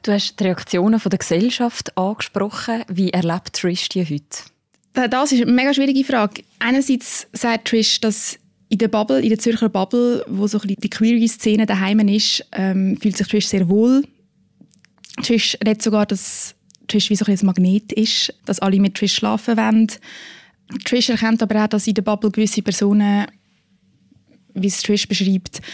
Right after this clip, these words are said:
Speaker 2: Queerness irgendwie nur wie eine Handtasche anzieht. Ich habe das noch einen schönen Vergleich gefunden. So ein bisschen, man zieht wie eine Handtasche die Queerness an, weil es in ist. Und die Gefahr ist dann, das sagt Trish, dass man die Handtasche irgendwann wieder austauschen oder loswerden.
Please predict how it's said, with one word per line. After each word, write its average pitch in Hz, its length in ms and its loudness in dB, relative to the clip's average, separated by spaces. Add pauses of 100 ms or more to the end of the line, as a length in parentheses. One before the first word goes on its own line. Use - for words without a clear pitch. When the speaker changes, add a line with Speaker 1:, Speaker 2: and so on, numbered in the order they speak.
(460)
Speaker 2:
Queerness 226 480 2
irgendwie 208 320 4
nur 202 400 2 (680)
wie 208 60 0
eine 202 120 4
Handtasche 202 480 0
anzieht. 190 500 -4
Ich - 80 -14
habe 196 60 -6
das 190 100 -4
noch 208 60 0
einen 190 80 2
schönen 202 200 0
Vergleich 196 300 -2
gefunden. 190 320 -2
So 202 80 -2
ein - 40 -8
bisschen, 196 140 0
man 190 100 0
zieht 214 260 -2
wie 220 60 4
eine 196 100 4
Handtasche 208 440 0
die 185 120 -4
Queerness 247 420 2
an, 226 340 0
weil 208 80 2
es - 240 -4 (160)
in 240 220 4
ist. - 380 0 (540)
Und 202 180 2
die - 20 -10
Gefahr 202 320 0
ist - 260 -2
dann, 202 200 2
das 185 160 -4
sagt 185 240 -6
Trish, 190 260 0
dass 175 160 -6
man 185 100 2
die 175 140 -2
Handtasche 180 480 -2
irgendwann 175 340 -4
wieder 170 160 -6
austauschen 220 720 -2
oder 185 140 -2
loswerden. 180 640 -2